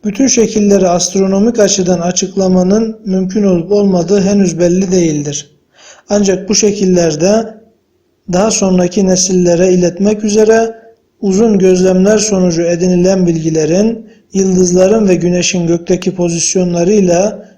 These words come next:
dünyamızdaki hava değişimleri veya depremler arasındaki herhangi bir ilişkinin anlatılmak istendiğinden eminim. Ancak bu büyük, esrarlı bilim dalının anahtarına sahip olan bunları okuyabilirdi.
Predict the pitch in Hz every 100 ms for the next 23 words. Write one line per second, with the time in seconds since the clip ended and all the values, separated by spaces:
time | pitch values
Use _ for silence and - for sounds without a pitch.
0 | _ 196 190 190 185 165 175 180 170 170
1 | 202 190 175 160 175 170 180 202 180 160
2 | 151 165 165 180 175 180 202 180 170 165
3 | - 170 165 170 196 185 160 185 202 180
4 | 160 160 170 170 165 - 165 180 220 220
5 | - - _ - 190 185 185 185 190 196
6 | 185 - 180 170 165 165 196 190 175 160
7 | 147 143 - _ _ _ _ _ 220 208
8 | 196 - 214 180 196 220 226 - - 180
9 | 165 - 180 180 208 190 190 214 185 170
10 | 165 170 214 233 - - _ _ _ -
11 | 190 185 185 196 190 196 185 190 185 190
12 | 196 - 185 185 208 214 180 180 180 180
13 | 196 185 190 190 170 165 160 143 151